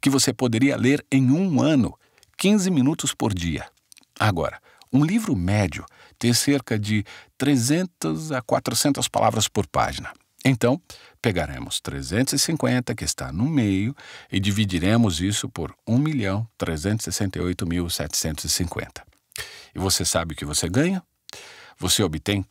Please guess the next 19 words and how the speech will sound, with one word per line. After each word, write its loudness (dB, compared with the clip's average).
três -4
mil 4
novecentas -2
e -4
dez, -4
quase 2
quatro -2
mil 0
páginas 0
por 2
ano. 0
Um 4
livro 2
médio 2
tem -2
cerca -2
de -2
duzentas 0
páginas. -10